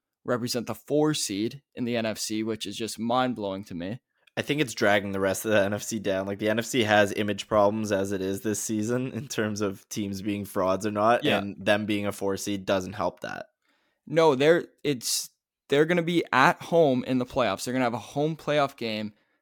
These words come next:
Speaker 1: and they might not finish above five hundred.
Speaker 2: It's so ridiculous, and, and you hate to be going to play Tom Brady at home. Like, that's not an easy playoff matchup just on paper, whether or not the Bucks play well.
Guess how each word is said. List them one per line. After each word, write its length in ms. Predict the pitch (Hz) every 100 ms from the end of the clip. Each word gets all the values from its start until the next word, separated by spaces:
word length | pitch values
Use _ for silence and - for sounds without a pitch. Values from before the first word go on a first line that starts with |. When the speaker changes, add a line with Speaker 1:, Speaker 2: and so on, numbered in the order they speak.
| _ _ -
Speaker 1:
and 460 | 120 120 117 113
they 80 | 120
might 160 | 131 139
not 180 | 135 -
finish 240 | 131 120
above 220 | 127 113
five 200 | 120 107
hundred. 360 | 110 107 60 - _ _ _
Speaker 2:
It's 180 | 117 -
so 180 | 120 107
ridiculous, 720 | 98 95 95 107 107 113 - 107
and, 220 | 110 -
and 300 | 117 117 110
you 140 | 107 101
hate 340 | - 127 131
to 140 | - 107
be 440 | 98 98 95 - -
going 360 | 104 101 98
to 60 | 95
play 220 | - 95
Tom 320 | - 95 92
Brady 300 | 95 92 90
at 80 | 87
home. 240 | 101 92
Like, 160 | 85 -
that's 340 | 98 98 - -
not 440 | 113 110 120 110
an 140 | 107 -
easy 300 | 113 104 107
playoff 440 | - 98 101 104
matchup 500 | 107 104 107 120 113 -
just 380 | 113 - 107 - -
on 260 | 104 95
paper, 560 | - 95 101 131 170 - _ _
whether 500 | 110 101 101 98 95
or 60 | 98
not 340 | 101 98 -
the 80 | 95
Bucks 260 | 90 92 -
play 200 | 104 101
well. 320 | 101 120